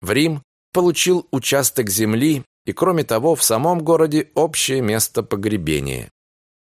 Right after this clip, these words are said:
Ещё при Августе привезённая в Рим голова погибшего в Тевтобурском лесу Вара была погребена в Гентилитиус Тумулус,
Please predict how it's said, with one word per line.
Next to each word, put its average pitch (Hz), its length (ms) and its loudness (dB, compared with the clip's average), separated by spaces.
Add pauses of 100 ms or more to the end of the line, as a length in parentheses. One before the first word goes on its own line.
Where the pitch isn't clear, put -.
(120)
Ещё 147 320 0
при 143 160 2
Августе 98 720 2
привезённая 113 800 0
в 104 80 -4
Рим 131 260 0
голова 113 400 2
погибшего 120 880 -2 (240)
в - 240 -10
Тевтобурском 131 920 0
лесу 117 360 2
Вара 107 480 0 (320)
была 135 280 2
погребена 123 840 0 (320)
в 113 100 -12
Гентилитиус 156 1040 2 (160)
Тумулус, 107 720 0